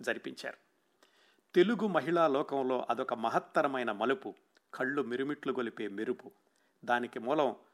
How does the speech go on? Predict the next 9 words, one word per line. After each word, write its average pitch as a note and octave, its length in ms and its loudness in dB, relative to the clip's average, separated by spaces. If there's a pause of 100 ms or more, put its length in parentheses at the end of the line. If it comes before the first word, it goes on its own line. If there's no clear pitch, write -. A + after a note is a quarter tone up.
(260)
వీరేశలింగం C3+ 560 0
పంతులు A#2+ 280 -4
గారైతే G#2+ 560 -2 (440)
ఆయన్ని A#2 420 2 (160)
వెంట, C3 380 -2
వెన్నంటి D3 640 0
ఉండింది B2+ 580 0 (340)
ఆయన A2+ 180 0
భార్య A#2 440 0